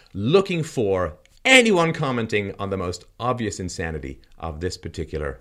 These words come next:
approach. 'Cause right now, if you get over a hundred thousand signatures, it's supposed to be debated in the British Parliament. So I went looking from place to place, and I saw not one, not one, not one criticism of this unbelievably hypocritical approach.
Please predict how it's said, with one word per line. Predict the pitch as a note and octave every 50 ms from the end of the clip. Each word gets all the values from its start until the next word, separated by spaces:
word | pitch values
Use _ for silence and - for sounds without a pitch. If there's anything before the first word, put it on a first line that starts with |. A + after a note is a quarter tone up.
| _
approach. | D2+ C#2+ - - C#2 - - -
'Cause | - - G2+
right | B2+ C3+ - -
now, | G3+ B3+ G3+ C3+
if | B2 A#2 -
you | G#2 G#2
get | A2+ A2 A2
over | G#2 F2+
a | F#2
hundred | G2 G2+ E2+ D#2+
thousand | - G#2 F2+ F2 - - D#2
signatures, | - D#3 D3 B2+ - - F#2 D#2
it's | F#2 -
supposed | - - A#2+ A2 - -
to | F#2+
be | G2+
debated | E2 F2 D#2 C#3 D3+ - A2 G#2 - - - - - - - - - - _ -
in | - A2 A2 A2 A2+
the | G#2+
British | F2 G#2 - D#3 D#3 -
Parliament. | - A#3 B3 C4 A#3+ D#3 G2 - -
So | - - B2
I | G#2+ G#2
went | G#2+ F#3 G#3 F#3
looking | - D#3+ - E3+
from | C#3+ - A2
place | G2+ D#3+ E3 E3 -
to | - -
place, | - B2+ A#2+ B2+ A#2+ - - - - - - - - - _ _ _ -
and | - G#2+ G#2
I | G2+
saw | - - A2+ G#2 F#2
not | F2+ G2 A#2 C3 B2 -
one, | F#2 F#2 G2+ A2 B2+ C3+ C#3 C#3+ C#3 -
not | G2 F#2 F2+ F2+ E2+ - -
one, | F#2+ G#2 G#2 A2 A#2 A#2+ A2 -
not | - G#2+ G2+ G2+ F#2 F#2+
one | F2+ D#2+ D#2 F#2+ C3 G3 G3 C#3 - - - - - - - - - - - - _ - - -
criticism | - E3 D3 C3 - B2 G#2 G#2+ G#2 G2 F2+ -
of | G2 G2 F#2+
this | G2 F2+ - -
unbelievably | - G2+ G#2 F#2 F#2 F#2+ G#2+ G2+ G#2 F2 F2 F2 D#2+
hypocritical | - - - D#2+ - - D2+ D#2+ D2+ - C#2+ C#2 - _ _ _ _ -
approach. | E2+ - E2 D2+ C#2+ - - -